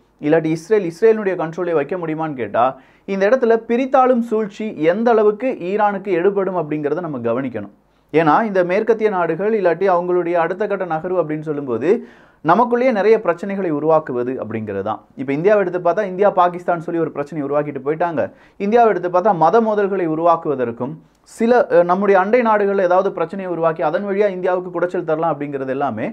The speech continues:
உலக அரசியல் இருக்கக்கூடிய பல பிம்பங்கள். இதே மாதிரி ஈரானுக்குள்ள மத மோதல்கள் அப்படிங்கிறது வர்றதுக்கான வாய்ப்புகள் கிடையாது. மைனாரிட்டிஸை வச்சு அங்க ஏதாவது பிரச்சனைகள் பண்ண முடியுமா அப்படின்னு பார்த்தா, இந்த மைனாரிட்டிஸ் அப்படிங்கிறவங்க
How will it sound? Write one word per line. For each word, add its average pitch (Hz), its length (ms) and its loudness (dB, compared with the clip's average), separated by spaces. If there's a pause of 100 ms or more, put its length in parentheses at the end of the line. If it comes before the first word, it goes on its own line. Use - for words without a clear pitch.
(340)
உலக 247 280 2
அரசியல் 196 400 2
இருக்கக்கூடிய 160 340 -2
பல 175 260 4
பிம்பங்கள். 135 500 -4 (340)
இதே 208 280 4
மாதிரி 131 640 -2
ஈரானுக்குள்ள 196 880 0
மத 165 320 2
மோதல்கள் 208 480 0
அப்படிங்கிறது 156 560 -4
வர்றதுக்கான 147 380 -4
வாய்ப்புகள் 120 520 -4
கிடையாது. 98 300 -6 (500)
மைனாரிட்டிஸை 240 680 4
வச்சு 190 220 2
அங்க 185 140 0
ஏதாவது 180 240 2
பிரச்சனைகள் 170 540 -4
பண்ண 156 140 0
முடியுமா 143 320 -4
அப்படின்னு 131 280 -4
பார்த்தா, 98 320 -2 (160)
இந்த 180 180 -4
மைனாரிட்டிஸ் 233 720 0
அப்படிங்கிறவங்க 151 500 -4